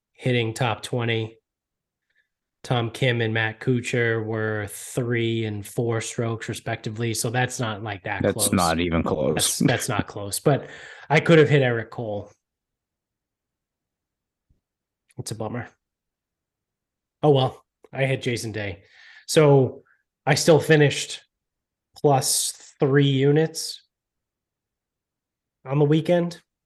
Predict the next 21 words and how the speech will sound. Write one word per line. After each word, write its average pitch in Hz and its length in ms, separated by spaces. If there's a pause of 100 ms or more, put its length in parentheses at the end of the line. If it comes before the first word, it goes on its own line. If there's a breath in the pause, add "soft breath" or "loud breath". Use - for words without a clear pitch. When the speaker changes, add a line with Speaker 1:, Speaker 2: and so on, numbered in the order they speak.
(220)
Speaker 1:
So 98 400 (1300)
I'll 123 80
take 117 200
it. - 160 (960)
Still, 135 400
still 143 300
a 127 40
plus 131 320
unit 113 300
day. 87 240 (2000)
Uh, 107 180
and 131 140
I 143 140
also 143 340
hit 131 420 (1000)
the 117 80
Celtics 135 420
first 135 320
half 127 240
money 123 220
line. 143 340